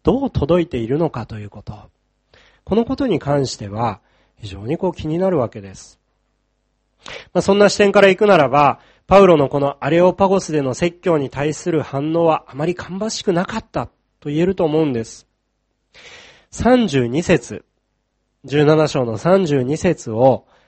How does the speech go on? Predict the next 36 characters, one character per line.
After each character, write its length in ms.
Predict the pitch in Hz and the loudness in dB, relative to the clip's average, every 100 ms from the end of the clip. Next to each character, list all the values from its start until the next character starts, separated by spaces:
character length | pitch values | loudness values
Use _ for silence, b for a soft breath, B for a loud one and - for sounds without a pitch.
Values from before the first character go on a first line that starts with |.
| b | b
ご 140 | 117 113 | -10 -10
一 100 | 110 | -8
緒 200 | - 113 | -10 -6
に 300 | 143 165 - | -4 -4 -8
お 60 | 143 | -16
読 140 | 120 | -12
み 100 | 120 | -12
し 80 | - | -8
た 120 | 135 | -6
い 80 | 135 | -4
と 80 | 131 | -6
思 160 | 117 | -8
い 60 | 117 | -8
ま 180 | 113 117 | -8 -10
す。 220 | - - _ _ _ _ | -14 -20 _ _ _ _
よ 80 | 110 | -16
ろ 80 | 101 | -14
し 100 | 107 | -14
い 40 | |
で 100 | 90 | -14
し 80 | 107 | -16
ょ 40 | |
う 40 | 104 | -8
か？ 260 | 139 175 _ | -6 -6 _
使 120 | - | -8
徒 80 | 135 | -4
の 60 | 123 | -2
働 280 | 120 117 110 | -4 -8 -10
き 120 | 113 | -10
十 160 | 120 123 | -6 -4
七 260 | 135 139 | -2 -4
章 260 | 127 110 101 | -6 -10 -12
三 380 | - 151 175 156 | -10 -6 -4 -6
十 260 | 120 104 101 | -10 -14 -12
二 160 | 123 | -10
節。 480 | 139 135 - 104 | -6 -8 -8 -20